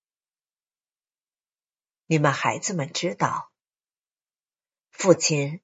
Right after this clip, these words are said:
是那相同的一位。我们也是那些相同的孩子们。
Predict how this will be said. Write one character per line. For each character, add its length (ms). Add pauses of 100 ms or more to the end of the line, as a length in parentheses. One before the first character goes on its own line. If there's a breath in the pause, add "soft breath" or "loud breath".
(120)
是 200
那 240
相 360
同 220
的 140
一 260
位。 300 (1800)
我 160
们 240
也 220
是 440 (240)
那 160
些 280
相 280
同 240
的 120
孩 300
子 180
们。 240